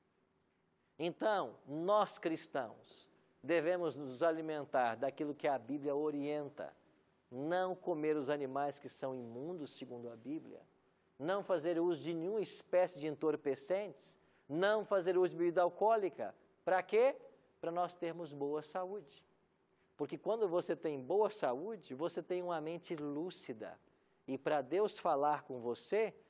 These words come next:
ele só tem um canal, é a sua mente. Agora o diabo sabe tanto disso, o que que ele está fazendo?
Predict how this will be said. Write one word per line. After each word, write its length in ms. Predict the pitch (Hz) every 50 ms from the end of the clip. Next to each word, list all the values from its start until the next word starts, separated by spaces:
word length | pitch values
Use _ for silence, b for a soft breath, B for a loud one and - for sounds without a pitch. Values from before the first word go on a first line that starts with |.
| b b b b
ele 160 | - 165 170 165
só 200 | - - 170 151
tem 300 | - - 190 190 185 202
um 140 | 269 285
canal, 560 | 247 - - 214 180 151 127 107 92 80 - - _ _ _ _ _ _
é 100 | 127 131
a 60 | 127
sua 280 | - - - 147 165 180
mente. 540 | 165 143 127 120 123 - _ - - - _ _ _ _ _ _ _ _ _ _ _ _ _ _ _ _ _ _ _ _ _
Agora 320 | 127 131 123 147 165 175
o 40 | 180
diabo 360 | 147 127 165 175 185 170 170
sabe 280 | - - - 165 151 147
tanto 360 | 139 - 170 165 160 - 135
disso, 500 | 123 120 165 214 226 - - - - - _ _ _ _ _ _ _
o 40 | _
que 120 | _ - -
que 80 | -
ele 100 | 220 196
está 240 | 175 - - 185 170
fazendo? 580 | - 185 160 135 - 120 117 101 95 - -